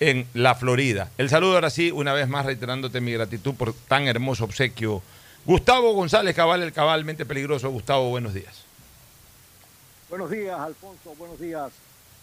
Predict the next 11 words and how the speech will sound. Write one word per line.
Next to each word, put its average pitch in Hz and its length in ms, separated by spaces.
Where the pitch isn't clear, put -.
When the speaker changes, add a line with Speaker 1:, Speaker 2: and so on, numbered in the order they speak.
Speaker 2:
Eh, 110 360
mi 123 100
querido 156 300
Ferfloma, 175 720
distinguida 143 440
audiencia 139 480
del 120 100
sistema 139 400
de 123 60
emisoras 135 440
Atalaya, 156 640